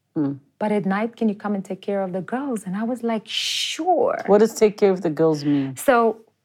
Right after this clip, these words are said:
Speaker 2: what it means is when a client come in and he asks for a girl, he's gonna be like, "That's the girl that I want to come and dance for me," you
Speaker 1: Mm.
Speaker 2: know? I would literally go to the girl and say,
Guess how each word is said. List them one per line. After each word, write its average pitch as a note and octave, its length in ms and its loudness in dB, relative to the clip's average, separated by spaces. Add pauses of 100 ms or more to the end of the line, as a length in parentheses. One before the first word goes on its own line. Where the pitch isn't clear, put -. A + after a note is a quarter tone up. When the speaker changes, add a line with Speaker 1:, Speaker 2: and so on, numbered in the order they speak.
(120)
Speaker 2:
what B3 320 4
it D4 140 -2
means B3 580 2
is G3+ 460 -4
when B3 140 4
a C4+ 60 0
client A3+ 360 -2
come G#3+ 180 -6
in G3 160 -4
and F#3+ 140 -4
he - 120 -4
asks F#3+ 320 -6
for F3+ 160 -6
a F#3 60 -6
girl, F3+ 500 -6 (580)
he's G3 200 -2
gonna A3 160 4 (100)
be - 20 4
like, F#3+ 220 2 (280)
"That's A3+ 280 -4
the A#3 60 -4
girl G#3 220 -2
that G#3 120 -8
I G#3 80 -6
want G#3 260 -6
to G#3+ 60 -14
come G3+ 180 -6
and G3 140 -4
dance A3+ 320 -4
for - 180 -12
me," F#3+ 360 -10
you E3+ 160 4
Speaker 1:
Mm. F#3+ 80 2
Speaker 2:
know? G#3 320 -4
I A#3 100 4
would B3+ 220 2
literally G#3 320 -4 (120)
go A#3+ 120 4
to C#4 100 -6
the A#3 80 -2
girl G#3 400 -2
and G3 160 -8
say, G3 320 -8